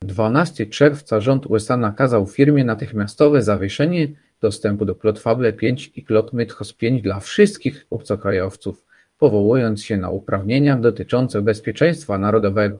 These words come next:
Trzydzieści czerwca kontrolę zdjęto, a jeden lipca Anthropic przywróciło Fable pięć globalnie z nowym filtrem bezpieczeństwa i zaostrzoną współpracą z Waszyngtonem.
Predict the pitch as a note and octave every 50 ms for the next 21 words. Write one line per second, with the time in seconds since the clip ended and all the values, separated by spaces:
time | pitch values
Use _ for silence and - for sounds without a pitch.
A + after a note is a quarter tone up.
0 | _ - - B2+ A2 A2 C#3 E3 E3 - - G#2 G2+ - - C3 C#3 C#3+ C#3+ -
1 | - A2 G#2 - G#2 G2+ - - G#2+ G#2 G#2 G2+ G2+ G#2 G#2 G#2 G2+ G2+ - A2
2 | A2+ A2+ _ _ _ _ - A2 G#2+ A2+ C3 D3 D3+ C3+ A#2+ A2+ C3 - - -
3 | G#2+ E2+ - A2 A2 G#2 G#2 - - A2 G#2 A2 A#2 G2+ - _ - - B2 G#2+
4 | G#2+ G#2+ G2+ G#2 - C3+ A#2+ A2+ G#2 - - A#2+ A2+ A2+ A#2 G#2+ G#2+ - A#2+ C#3+
5 | C#3+ C#3 C#3 A2+ A2 G#2 F#2+ G#2+ A2 A#2 A2+ G#2+ G#2+ G#2+ G#2 - _ _ _ _
6 | - G#2 G#2 F#2+ A#2 C3+ B2+ G#2+ G#2 G2+ G2+ - A#2 B2 A#2+ - - A2 G#2 G#2+
7 | A2+ G#2 - - G#2 G2 - D3 D#3+ F3 D#3+ - - - E3 - - - - D#3+
8 | D#3 A2 A2 G2 F#2+ G2 G2+ - - - - A#2 A2 G#2+ G2 G2+ - - - -
9 | G#2 G#2 C3+ C3+ D3 C#3+ - A2+ G#2 G2+ F#2 G2 A2 C3 B2 - - B2+ G#2+ G#2
10 | - F#2+ F#2 F#2 F2+ F2+ F#2+